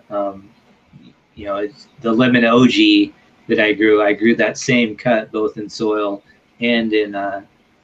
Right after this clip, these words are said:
in aquaponics, and even in the real basic first stem I did first off, it was just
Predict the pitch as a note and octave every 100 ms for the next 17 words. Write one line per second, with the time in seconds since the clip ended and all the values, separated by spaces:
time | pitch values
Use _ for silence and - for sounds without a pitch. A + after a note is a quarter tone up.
0 | _ - A#2 A2 G#2 G#2+ G#2+ A2 G#2+ G#2
1 | - A#2 B2 A#2 G#2+ G#2+ G#2 A#2 A2+ G2
2 | A#2 A2 A2 - G#2+ - G#2 G2+ G#2 A2
3 | F2+ A2 G#2+ - A#2 A2 - G#2+ G2+ G2+
4 | - A2+ -